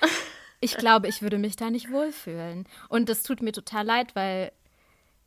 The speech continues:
Speaker 2: eigentlich sollte es nicht so sein. Eigentlich
Speaker 1: Ja.
Speaker 2: sollte es so sein, dass ich mir denke, nice, jemand aus meiner Diaspora, den muss ich doch unterstützen.
Speaker 1: Ja.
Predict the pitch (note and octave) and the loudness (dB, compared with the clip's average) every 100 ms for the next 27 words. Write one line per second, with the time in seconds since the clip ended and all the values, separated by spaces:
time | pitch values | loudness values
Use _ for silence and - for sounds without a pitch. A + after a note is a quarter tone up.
0 | - G#3 C4 C4+ B3+ B3 A#3 - A#3 C#4 | 0 2 4 2 2 0 0 0 2 0
1 | - F3+ E3 D3 E3 - A3 B3+ G#3+ A3 | -2 -8 -8 -8 -4 0 2 2 0 0
2 | G#3+ G#3+ - G3 G#3+ A3+ A3 G#3 G#3+ G3 | -2 -4 -6 2 2 2 0 -4 -6 -4
3 | G3+ G3+ G3 F#3+ - F#3 G3+ G#3+ F#3 A3 | -4 -4 -6 -6 -8 -4 -2 0 -2 -6
4 | - G3+ G#3 F#3+ F#3 F#3+ - _ _ _ | -8 -2 -2 -2 -6 -8 -18 _ _ _
5 | _ _ _ _ - G3+ - G3 G3+ G3 | _ _ _ _ 0 0 2 0 0 0
6 | G#3+ C#4 - - E3 E3+ F3+ C4 - _ | 2 2 2 -4 -10 -6 -4 -6 -10 _
7 | _ _ - C#4 C#4 C4+ B3 A#3 A3+ G#3+ | _ _ 0 4 4 2 -2 -4 -4 -6
8 | D#4+ D#4+ - E3 D#3 F#3+ _ - G3+ A3 | -8 -10 -10 -10 -12 -14 _ -16 -6 -2
9 | G#3 F#3+ | -2 -4